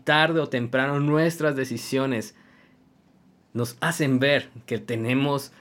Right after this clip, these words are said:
desconfianza del plan de Dios. Sin embargo, el Señor nos encamina, nos dirige, nos rescata y nos alinea a pesar de muchas veces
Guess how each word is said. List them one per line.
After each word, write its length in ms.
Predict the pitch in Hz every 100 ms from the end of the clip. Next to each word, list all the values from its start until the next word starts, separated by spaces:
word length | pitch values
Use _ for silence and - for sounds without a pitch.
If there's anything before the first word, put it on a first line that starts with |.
| -
desconfianza 1300 | 117 139 135 - 135 120 110 143 147 165 165 156 156 - - -
del 360 | 110 123 120
plan 640 | 107 - 139 151 170 117 -
de 120 | -
Dios. 400 | 95 95 92 - - _ _ _
Sin 120 | 135
embargo, 300 | 139 151 170
el 80 | 165
Señor 580 | - 147 131 147 170 175 _ - _ - -
nos 140 | 127
encamina, 760 | 135 123 117 120 151 185 151 - -
nos 200 | 107 107
dirige, 640 | 113 120 175 - 120 - -
nos 240 | 98 101
rescata 760 | 107 107 - 156 170 - 117 - - -
y 200 | - 117
nos 280 | 117 113 -
alinea 540 | 113 113 120 180 208 135
a 80 |
pesar 340 | 127 117 143 170
de 120 | 196
muchas 360 | 175 165 170 180
veces 400 | 175 180 165